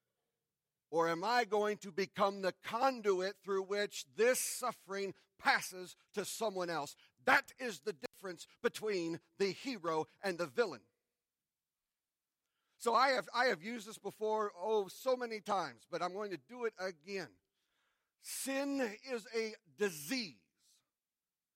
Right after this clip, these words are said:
that when it is done to you, it demands that you allow it to pass through you into someone else. When you are yelled at, if someone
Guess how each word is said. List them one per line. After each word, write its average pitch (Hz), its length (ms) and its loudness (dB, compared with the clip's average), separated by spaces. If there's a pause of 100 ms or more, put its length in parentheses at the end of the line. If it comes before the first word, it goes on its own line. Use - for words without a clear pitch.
(640)
that 220 160 4 (100)
when 285 280 -2
it 254 120 -2
is 175 280 -8 (100)
done 254 380 2
to 185 180 -10
you, 147 480 -10 (1300)
it 247 240 -2 (400)
demands 214 800 0 (1500)
that 202 220 -2
you 208 120 -6
allow 196 340 0
it 202 100 -6
to 175 80 -8
pass 196 520 -4
through 196 280 -8
you 165 360 -2
into 165 360 -8
someone 143 440 -8
else. - 420 -16 (760)
When 208 220 2
you 247 180 -4
are 208 380 2 (180)
yelled 247 420 6
at, 135 260 -4 (120)
if 160 100 -16
someone 247 280 -4